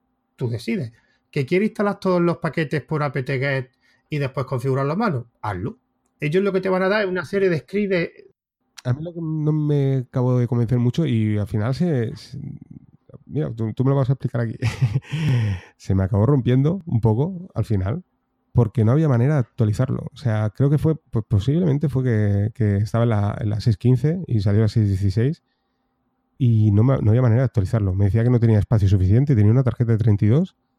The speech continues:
Speaker 2: y el, el tema de la actualización, claro, es diferente. Al final tienes que instalar la, la distro.
Speaker 1: No, la actualización sí es diferente. La actualización es,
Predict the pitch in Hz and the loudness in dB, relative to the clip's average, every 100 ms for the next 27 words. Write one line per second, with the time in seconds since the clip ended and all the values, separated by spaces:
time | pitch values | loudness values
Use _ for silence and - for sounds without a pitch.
0 | _ _ _ _ 131 127 120 120 - 110 | _ _ _ _ 2 4 4 2 2 0
1 | 104 98 147 160 147 - 123 110 110 147 | 0 0 0 2 0 2 2 4 4 2
2 | 175 - _ - _ 131 139 107 131 110 | 0 -8 _ -20 _ 0 2 2 2 2
3 | 139 151 - - - 117 104 151 147 143 | 0 -2 -10 -12 -6 -2 0 0 0 0
4 | - 104 131 139 101 95 101 113 131 147 | 0 0 2 2 2 0 0 0 0 -2
5 | - 139 - _ _ _ - 180 151 160 | -6 -8 -12 _ _ _ -2 0 0 -2
6 | 151 147 208 175 143 127 131 113 117 110 | -2 -2 -2 -2 -2 -2 -4 -2 -4 -4
7 | 139 135 127 175 180 180 | -4 -4 -2 0 0 -2